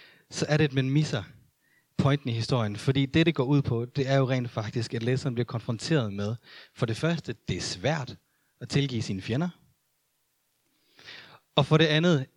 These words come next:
er vi i stand til at lægge vores fortid bag os, og rent faktisk se fremad? Er vi i stand til at lægge alt det, der har ligget bag os, og sætte vores fokus på noget større, på Gud, på hans kærlighed og på hans ord?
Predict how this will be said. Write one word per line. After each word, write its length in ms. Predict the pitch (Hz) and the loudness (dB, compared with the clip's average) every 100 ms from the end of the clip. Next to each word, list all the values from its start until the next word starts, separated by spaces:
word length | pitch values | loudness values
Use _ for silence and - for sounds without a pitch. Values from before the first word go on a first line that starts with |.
| _ | _
er 120 | 147 135 | 0 0
vi 180 | 131 | 0
i 40 | 110 | -2
stand 380 | 104 180 185 160 | 0 2 2 2
til 260 | 160 147 139 | 0 0 0
at 80 | |
lægge 220 | 123 117 104 | 0 -2 -2
vores 200 | 104 - | -4 0
fortid 500 | 147 151 - 135 110 | 2 2 2 -2 0
bag 320 | 190 196 135 | 0 -2 -4
os, 320 | - - - _ - - - _ | -10 -14 -16 _ -20 -20 -20 _
og 140 | 139 | 2
rent 180 | 156 143 | 4 4
faktisk 280 | - 139 - | 2 0 0
se 100 | 131 | -4
fremad? 480 | - 151 156 104 107 - | -2 -4 -2 -4 -6 -8
Er 60 | 127 | -4
vi 100 | 117 | -2
i 40 | |
stand 320 | 117 185 165 | 2 2 2
til 220 | 143 160 160 | 2 0 2
at 100 | 139 | 0
lægge 380 | 131 131 127 - - | 2 2 0 -6 -2
alt 140 | 165 156 | 0 2
det, 100 | 147 | 0
der 60 | |
har 140 | 120 127 | 0 0
ligget 420 | 127 190 143 - | 2 2 0 -4
bag 180 | 147 117 | -2 0
os, 160 | 107 - - - - _ - | -2 -8 -18 -18 -20 _ -6
og 100 | 139 | 2
sætte 200 | 165 139 | 4 6
vores 160 | 135 | 4
fokus 260 | - 156 147 | 4 0 2
på 80 | 139 | 0
noget 160 | 117 | 0
større, 380 | - 127 139 120 | 0 2 2 2
på 120 | - | 0
Gud, 360 | 127 135 151 156 | 0 4 4 4
på 120 | 127 | -2
hans 240 | 117 156 - | -4 -4 -4
kærlighed 360 | 120 110 120 | -6 -4 -4
og 80 | 110 | -4
på 60 | 104 | -4
hans 200 | 110 131 | -4 -8
ord? 240 | 101 | -12